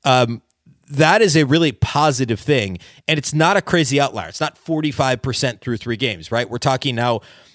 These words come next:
you know what, like an eighth of the season, something like that. And we're still in, in a range that's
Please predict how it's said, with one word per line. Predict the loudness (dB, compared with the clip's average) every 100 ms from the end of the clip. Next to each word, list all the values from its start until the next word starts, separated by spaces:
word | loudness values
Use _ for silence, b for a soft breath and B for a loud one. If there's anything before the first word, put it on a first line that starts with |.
| B -6
you |
know | -4
what, | -2 -4 -4
like | -6
an | -4
eighth | -2 -2 0
of | -2
the | -2
season, | -2 -2 -2
something | -2 -2 0
like | -2 -2
that. | 0 0 0 -2
And | -2
we're | 0 0
still | 0 2 4 4
in, | 0 -4 -2
in | 0
a |
range | 2 2 2 0 -2 -2
that's | -4 -4